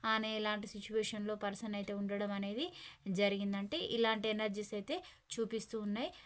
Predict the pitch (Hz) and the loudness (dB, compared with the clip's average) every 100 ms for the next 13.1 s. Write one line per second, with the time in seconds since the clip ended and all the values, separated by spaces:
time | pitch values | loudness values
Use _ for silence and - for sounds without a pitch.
0 | - 208 208 214 254 240 233 233 226 226 | -6 2 4 4 2 2 2 2 0 0
1 | 220 - 214 208 208 202 208 262 220 196 | -2 -4 -6 -4 -2 -2 0 2 0 0
2 | 220 220 233 214 208 220 214 208 220 202 | 0 2 4 4 4 4 2 0 -2 -4
3 | 202 208 196 202 196 196 190 196 190 196 | -2 -4 -2 -4 -2 -4 -2 -2 -2 0
4 | 320 359 - _ _ _ _ _ - _ | -2 -2 -14 _ _ _ _ _ -20 _
5 | - 202 190 202 196 233 214 208 196 294 | -4 0 2 2 2 2 2 2 0 -4
6 | 359 - - - - 208 208 202 208 214 | -6 -10 -12 -12 -6 -2 0 0 -2 -2
7 | - 233 220 226 226 208 208 294 330 - | -2 -2 -2 0 2 2 0 -4 -6 -12
8 | _ - 190 202 214 - 233 214 214 - | _ -4 0 2 0 -2 0 0 -2 -4
9 | 330 339 - _ 196 202 208 226 247 262 | -6 -10 -20 _ -4 0 0 0 0 -2
10 | - 214 202 220 226 208 208 208 208 202 | -2 -2 -2 -2 -4 -4 -2 0 0 0
11 | 196 208 202 208 311 339 370 - _ _ | -2 -2 -2 -2 -4 -6 -6 -20 _ _
12 | _ - 202 208 202 202 202 202 196 202 | _ -6 0 2 2 2 2 0 0 0
13 | 208 | -2